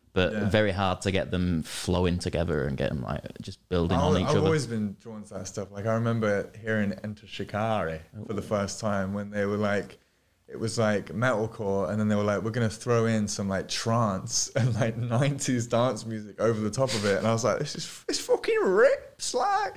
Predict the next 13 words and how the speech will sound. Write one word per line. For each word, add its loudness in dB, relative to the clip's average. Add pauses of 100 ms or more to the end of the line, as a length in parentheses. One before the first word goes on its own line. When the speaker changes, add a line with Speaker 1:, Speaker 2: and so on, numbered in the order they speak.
(420)
Speaker 2:
And 2
I 6
just 0
love 6
it 2
when 2
people 2
decide 2
to 0
do 4
that. -2
Like, 0
Speaker 1:
Yeah. 0